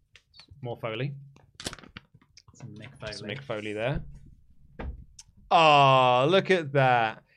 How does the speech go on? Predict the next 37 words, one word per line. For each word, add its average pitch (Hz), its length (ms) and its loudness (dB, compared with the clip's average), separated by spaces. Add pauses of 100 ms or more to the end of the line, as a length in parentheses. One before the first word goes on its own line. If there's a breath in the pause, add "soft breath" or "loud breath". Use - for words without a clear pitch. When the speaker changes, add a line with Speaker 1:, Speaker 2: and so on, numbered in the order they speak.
Speaker 1:
It's 147 220 -4
a 143 60 2
picture 185 500 0
of 139 160 -4
Boris 214 360 6
Johnson 139 440 -4
holding 123 320 -4
cheese 175 440 -6
and 156 180 -2
wine, 117 340 0
and 117 100 -14
it 117 100 -6
says, 120 200 -2
"I 113 200 -4
hope 190 280 2
you 185 120 -2
have 139 300 0
a 120 80 -2
great 147 500 0
business 117 560 -4
meeting." 95 600 -16 (380)
Speaker 2:
Business 226 760 -2
Speaker 1:
<laughs> - 20 -2
Speaker 2:
meeting. 202 920 0
Happy 139 360 -4
Speaker 1:
Topic. 214 60 -14
Speaker 2:
business 240 640 -6
meeting, 202 460 -8
Luke. 202 540 -4
Speaker 1:
That 120 160 -4
is - 40 -10
topical, 123 440 -4
and 110 120 -10
I 101 80 -8
very 107 260 -6
much 104 220 -10
enjoyed. 101 540 -8